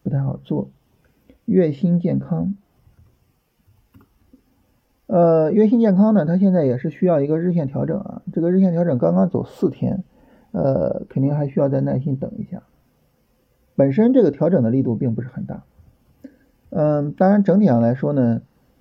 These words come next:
呃，医美呢可能也需要去稍微的调一下。呃，马应龙，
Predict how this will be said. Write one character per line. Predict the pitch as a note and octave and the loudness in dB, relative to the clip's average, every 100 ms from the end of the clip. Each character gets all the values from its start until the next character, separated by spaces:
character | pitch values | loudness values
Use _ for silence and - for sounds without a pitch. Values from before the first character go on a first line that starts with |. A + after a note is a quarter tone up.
| _ _ _ _ C#5 - | _ _ _ _ -10 -4
呃， | C#3 C3 - | 0 0 0
医 | F#3 A3 | 2 4
美 | E3+ A#2 | 4 2
呢 | A#2+ | 0
可 | - B2+ | -2 -2
能 | B3 | 0
也 | D3 - | -2 -4
需 | - E3+ | -4 0
要 | E3+ A#2 | 2 0
去 | - A#2+ A2 F#3+ | -2 -4 -4 -6
稍 | C3 C3 B2 | -6 -2 -2
微 | B2 | -2
的 | A#2+ | -4
调 | - B2 | -8 -6
一 | A#2+ | -6
下。 | A#2 - - _ _ _ _ _ _ _ _ _ _ _ _ _ - | -8 -14 -16 _ _ _ _ _ _ _ _ _ _ _ _ _ -10
呃， | E3+ D3 | -8 -6
马 | D3+ C3 B2 | -4 -2 -2
应 | D3 | -2
龙， | C#3 C#3+ | -2 -4